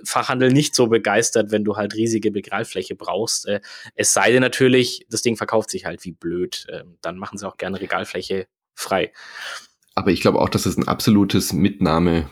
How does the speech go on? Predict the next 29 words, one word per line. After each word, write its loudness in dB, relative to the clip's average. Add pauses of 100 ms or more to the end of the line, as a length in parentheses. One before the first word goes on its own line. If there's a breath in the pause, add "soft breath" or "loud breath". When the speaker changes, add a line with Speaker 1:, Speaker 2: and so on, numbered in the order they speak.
(140)
Speaker 2:
äh, -2
Produkt -2
ist, 0
wenn 2
du 4
dann 2
mit -2
der, -2 (100)
wenn, -2
wenn 2
die 0
Kinder 4
mit 6
der 4
Oma 6
durch 2
den 4
Mediamarkt 4
laufen 2
oder 0
so 0 (380 loud breath)
und -2
dann 0
das 0
sehen 4
und 2
das -4
haben 2
wollen. 0